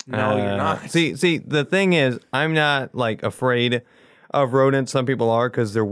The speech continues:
Speaker 2: weird. Um, but it's just, I'm not gonna get a hamster problem in my house. I'm not gonna get a ferret problem in my house. I don't want ants or fleas or anything in my house. Spiders.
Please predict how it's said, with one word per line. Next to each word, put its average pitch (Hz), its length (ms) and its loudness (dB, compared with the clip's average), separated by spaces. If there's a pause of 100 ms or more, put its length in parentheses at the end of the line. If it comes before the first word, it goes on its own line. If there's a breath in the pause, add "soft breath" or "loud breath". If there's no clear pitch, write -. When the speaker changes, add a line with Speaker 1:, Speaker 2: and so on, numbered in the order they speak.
(200)
Speaker 2:
weird. 123 200 -2 (240 loud breath)
Um, 123 560 -2
but 139 560 -2 (460)
it's 143 220 -2
just, 143 440 -2 (240)
I'm 139 140 0
not 147 160 0
gonna 147 160 0
get 135 120 0
a 127 60 2
hamster 117 760 0 (100)
problem 107 520 0
in 104 100 2
my 104 200 0
house. 101 480 -2
I'm 117 100 0
not 117 120 0
gonna 120 140 0
get 113 120 0
a 110 40 -2
ferret 131 360 0
problem 107 320 0
in 101 60 -2
my 101 140 -2
house. 104 300 -4 (240 soft breath)
I 131 140 -2
don't 147 160 0
want 131 360 -2
ants 147 540 -2 (100)
or 113 320 2
fleas 143 840 0
or 110 240 2
anything 139 540 0
in 117 100 0
my 104 180 0
house. 104 280 -2
Spiders. 131 520 -2